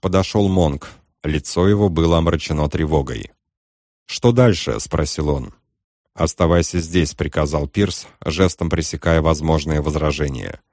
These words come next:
«Охраняй! Нельзя допустить, чтобы всё это попало в дурные руки». Монк нахмурился,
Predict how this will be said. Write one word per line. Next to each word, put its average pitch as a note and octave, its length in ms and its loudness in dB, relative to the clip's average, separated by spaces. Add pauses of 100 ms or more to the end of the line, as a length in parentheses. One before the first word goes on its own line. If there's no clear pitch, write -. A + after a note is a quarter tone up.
(300)
«Охраняй! F#2 680 0 (380)
Нельзя G2 400 4
допустить, E2 480 -2
чтобы D#2+ 300 0
всё F2 200 0
это E2 180 2
попало D#2 400 0
в D2+ 80 0
дурные D#2+ 400 2
руки». D#2 360 -2 (720)
Монк G2 320 2
нахмурился, E2 880 -2